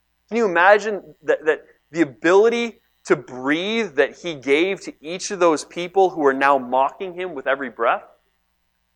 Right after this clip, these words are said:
This is what Christ, this is what Christ did. At any moment, he calls a stop to it. Like,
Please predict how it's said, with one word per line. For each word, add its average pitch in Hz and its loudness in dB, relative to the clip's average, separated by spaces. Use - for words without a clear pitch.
This 247 -2
is 294 -2
what 214 -2
Christ, - 0
this 277 -2
is 381 -2
what 320 -2
Christ 240 0
did. 302 2
At 233 10
any 320 8
moment, 240 8
he 208 -6
calls 226 8
a 208 0
stop 285 2
to 147 -4
it. - -12
Like, - -8